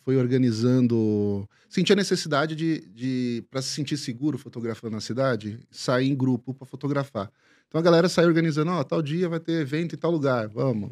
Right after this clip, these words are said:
vamos, vamos." Então isso foi indo, em dois mil e nove comecei a participar do grupo,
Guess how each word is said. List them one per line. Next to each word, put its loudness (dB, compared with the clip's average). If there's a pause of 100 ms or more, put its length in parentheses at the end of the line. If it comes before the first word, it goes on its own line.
vamos, -6
vamos." -4 (280)
Então -4
isso 2
foi 2
indo, 0
em -2
dois 4
mil 6
e 6
nove 4
comecei -2
a 2
participar -2
do -4
grupo, -4